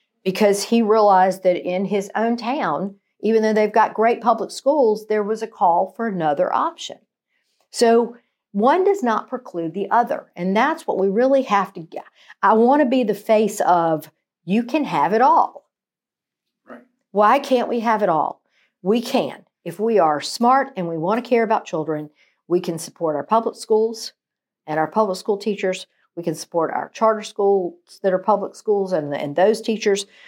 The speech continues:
Speaker 1: We can support independent, faith-based choices for, for families and support those educators as well.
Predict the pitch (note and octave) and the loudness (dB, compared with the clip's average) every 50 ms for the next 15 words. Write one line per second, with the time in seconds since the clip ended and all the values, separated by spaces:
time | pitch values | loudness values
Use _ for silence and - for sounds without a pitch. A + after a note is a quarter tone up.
0 | - - _ - F#3+ G3+ G3+ G3 E3+ - - - - F3 D3+ - - F#3+ A3 G#3+ | -20 -14 _ 0 0 0 0 -2 -4 -4 -10 -6 -2 -2 -2 0 0 0 0 -2
1 | G#3+ - - F#3+ G3 F#3+ E3+ - - _ _ _ - C#4+ C#4 F#3 - - F3+ F3+ | -4 -4 -4 -4 -2 -2 -4 -6 -8 _ _ _ 2 2 2 0 -2 -2 0 0
2 | F3 E3+ - - _ _ _ _ _ _ _ _ _ _ - A#3+ A3+ A3 G#3 G#3+ | -2 -4 -8 -14 _ _ _ _ _ _ _ _ _ _ 2 4 4 4 4 2
3 | - F3+ E3 - - - - - - _ _ - D#3+ D#3+ - - A#3 A#3 A#3+ A#3 | -2 -4 -4 -4 -4 -4 -4 -4 -6 _ _ -12 -12 -6 -2 0 0 2 2 2
4 | A3 G#3 G3 G3 - - E3 E3 D#3+ - - - - A#3 G#3+ - - F3 E3+ F#3 | 2 0 0 -2 -4 -8 -10 -10 -10 -10 -14 -4 0 0 0 0 0 0 2 2
5 | A#3 A#3 B3 A#3+ B3 B3 - - B3+ B3+ B3 B3 A#3+ A#3+ A3 A3+ G#3+ - C#4 C4 | 2 2 0 -2 -4 -6 -8 -6 -6 -4 -4 -4 -4 -4 -6 -8 -6 -2 -2 0
6 | F#3+ F2 D2 - _ | 0 0 -2 -6 _